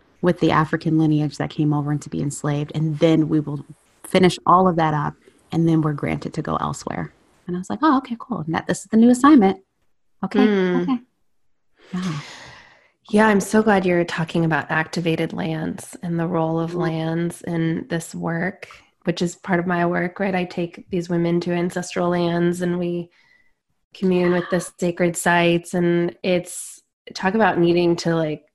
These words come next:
Speaker 2: work with who's well and <laughs> create boundaries. It's very intense and deep work. And, and also recog-, I really appreciate you talking about ancestors f-, beyond, like, a human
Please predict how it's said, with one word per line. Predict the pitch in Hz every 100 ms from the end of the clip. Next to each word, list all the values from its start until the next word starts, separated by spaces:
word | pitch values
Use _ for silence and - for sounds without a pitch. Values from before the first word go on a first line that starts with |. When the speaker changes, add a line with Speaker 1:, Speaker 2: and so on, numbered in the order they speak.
| _ _
Speaker 2:
work | - 180 175
with | 170 -
who's | 180 175 170
well | 165 165 156 156
and | 151 165 170
<laughs> |
create | 302 247 277 -
boundaries. | 208 208 220 202 240 262 214
It's | 190 196
very | 180 185 202 196 175
intense | 160 160 165 156 165
and | 156
deep | 151 151
work. | - 147 - - _ _ _ _ _ _
And, | 165 165 160 -
and | 170
also | 170 165 185 165
recog-, | 160 160 160 160
I | 156
really | 160 160
appreciate | - - -
you | 165
talking | - 151 160 156
about | 156 151 143 123 - _ -
ancestors | 165 156 160 156 - 156 151 - -
f-, | - -
beyond, | 156 156 151 151 151 160
like, | 156
a | 156 147 147
human | - 170 160 160 190